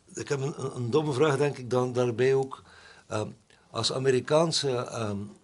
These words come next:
ontwikkelaars, zoals Netflix, of na-, an-, an-, an-, an-, bedrijven als Netflix, ehm, <clears throat> verdeeld worden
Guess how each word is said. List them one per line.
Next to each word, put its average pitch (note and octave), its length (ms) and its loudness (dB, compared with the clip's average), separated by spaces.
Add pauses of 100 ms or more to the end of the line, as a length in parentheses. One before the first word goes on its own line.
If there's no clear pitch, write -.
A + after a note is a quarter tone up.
(480)
ontwikkelaars, A#2+ 920 -6 (120)
zoals G#2+ 340 -6
Netflix, G2+ 640 -10
of F#2 140 -14
na-, A#2 100 -4
an-, B2 260 -8
an-, - 200 -10
an-, A2+ 220 -10 (180)
an-, - 220 -14
bedrijven G#2+ 600 2
als G2+ 220 -6
Netflix, G2+ 720 -10 (1300)
ehm, G2+ 440 0 (340)
<clears throat> - 1120 -20
verdeeld A2+ 560 0
worden F#2 340 -6